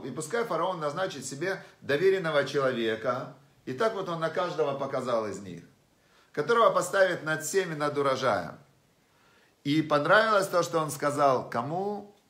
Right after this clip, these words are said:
Понравилось это фараону и его рабам. То есть фараон почувствовал, что расшифровка сна правильная, а рабы все начали кивать, слуги фараона, «Да, да, да», потому что надеялся каждый, что назначат его.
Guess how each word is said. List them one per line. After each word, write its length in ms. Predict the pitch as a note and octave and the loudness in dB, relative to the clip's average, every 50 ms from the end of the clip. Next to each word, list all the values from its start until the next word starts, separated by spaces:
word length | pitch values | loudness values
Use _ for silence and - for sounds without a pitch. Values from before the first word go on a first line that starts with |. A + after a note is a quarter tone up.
| _ _ _ | _ _ _
Понравилось 680 | - A#2 B2 C#3+ D#3 E3 D#3+ D#3 D3+ C#3+ C3+ C3 - | -4 -2 0 0 2 2 2 2 2 2 2 0 0
это 500 | - - C3+ C3 C3 - C3 A#2 G#2 - - | -2 -2 -2 -2 0 4 4 4 4 4 2
фараону 400 | - A#2+ B2 C#3+ E3 - - D#3 | 2 4 4 4 4 2 2 -2
и 40 | C#3+ | -4
его 180 | C3 B2 C#3+ C#3 | -2 0 2 2
рабам. 480 | C3 A#2+ A2 A2 G2+ F#2 F2 D#2+ - - _ _ _ _ | 2 2 4 2 2 2 0 -6 -12 -18 _ _ _ _
То 80 | - G2+ | -4 -4
есть 260 | G2+ - - - - | -4 -4 -8 -6 -2
фараон 340 | - C#3 D#3 F#3+ G#3 F3+ C3 | 2 4 4 4 4 0 0
почувствовал, 500 | E3 D3 C#3 E3 E3 - - C#3 A#2+ A2+ | -2 -2 -2 -2 -4 -2 -2 -2 -2 -2
что 160 | - - B2 | 0 0 0
расшифровка 560 | B2 B2 B2 - - D3+ D#3 C#3+ C#3 C#3+ B2 | 0 0 -2 -4 -4 -4 -4 -4 -2 -2 -2
сна 240 | B2+ C3+ C#3+ C#3 B2+ | -2 0 0 0 0
правильная, 720 | - - A2+ G#2+ A2 A#2 B2 C3 C#3 C#3+ D3+ D3+ D#3 - - - - _ _ | 2 2 2 2 2 0 -2 -4 -4 -4 -4 -4 -6 -10 -16 -20 -20 _ _
а 100 | C3+ C#3+ | 6 6
рабы 260 | E3+ F3+ F3+ A3 A#3 | 6 6 4 0 -4
все 200 | F#3 - F#3 F3 | -2 -2 -2 0
начали 380 | F3 F3+ E3 - F3+ E3 E3+ | 2 0 2 0 0 -2 -2
кивать, 480 | D#3+ E3 F3 E3+ G#3 G#3+ A3 A3 G#3+ - - | -4 -4 -4 0 0 2 0 0 -2 -8 -12
слуги 380 | - - - C#3+ C#3 C3+ C3+ | -10 -6 -4 -2 -2 -2 -2
фараона, 440 | B2+ C3 C3+ C3 C3 B2 A2+ A2+ A#2 | 0 0 2 4 4 4 4 2 -2
«Да, 220 | A#2 C#3 E3 F3 E3 | 0 2 0 2 2
да, 100 | E3 D#3+ | 2 0
да», 220 | D3+ F3+ G3 G#3 | 2 2 2 2
потому 340 | G3+ D#3+ C#3+ C3 C3 C#3+ C#3+ | 2 0 -2 -2 -4 -4 -4
что 180 | C#3+ C#3+ D3 | -4 -4 -4
надеялся 480 | C3 C3 C3+ C#3 D#3+ D3+ C#3+ - C3 B2+ | -4 -2 -4 -2 -2 -2 -2 -2 -2 -4
каждый, 540 | B2 - F3 F#3 G3+ E3+ E3+ C#3+ G#2+ F#2 - - - - | 0 2 0 0 0 0 -2 -4 -4 -4 -6 -12 -20 -20
что 200 | - - - B2+ | -16 -6 -4 -2
назначат 520 | B2 C3 C3 C3 D#3 D#3 D3 C#3 C3+ - A2+ | 0 0 0 2 0 0 0 0 -2 -4 -2
его. 460 | A2+ G#2 G2 F#2+ F2+ E2 D2+ - - | -4 -4 -2 -4 -4 -6 -8 -12 -18